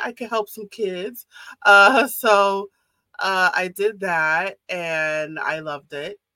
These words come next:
Uh, I mean, it wasn't without its challenges, but, you know, the helping, helping those kids with, and they were high school age, I believe. So helping those kids with their, their homework and then talking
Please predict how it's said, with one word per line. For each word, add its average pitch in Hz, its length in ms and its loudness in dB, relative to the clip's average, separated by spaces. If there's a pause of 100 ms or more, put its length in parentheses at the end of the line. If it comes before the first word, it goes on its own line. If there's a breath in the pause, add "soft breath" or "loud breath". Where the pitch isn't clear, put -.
(260)
Uh, 156 300 -2
I - 20 -10
mean, 151 160 -10
it 151 60 -14
wasn't 180 260 -8
without 156 300 -4
its 147 180 -12
challenges, 139 680 -8
but, 135 280 -10 (460)
you 170 100 -12
know, 160 180 -2
the 151 400 -10 (320)
helping, 160 720 -6 (1400)
helping 190 400 -4
those 175 260 -6
kids 160 460 -10
with, 151 120 -12
and 160 160 -2
they 175 60 -4
were 160 240 -2
high 156 220 -8
school 147 280 -12
age, 135 240 -10
I 131 40 -12
believe. 127 300 -18 (380 loud breath)
So 160 360 0
helping 185 400 -2
those 170 200 -6
kids 165 480 -6
with 151 280 -2 (840)
their, 143 440 0
their 139 200 -2
homework 240 920 0
and 170 120 -10
then 208 160 -6
talking 233 400 -8